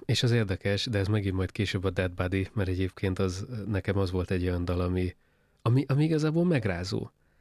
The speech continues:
És, ö, és hogy sokkal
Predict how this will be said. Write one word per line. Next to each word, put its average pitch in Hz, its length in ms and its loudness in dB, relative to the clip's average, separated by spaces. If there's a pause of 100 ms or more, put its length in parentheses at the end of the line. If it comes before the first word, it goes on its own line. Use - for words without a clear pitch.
(540)
És, 98 480 0
ö, 98 340 2 (1300)
és - 180 2
hogy 107 120 0
sokkal 98 800 0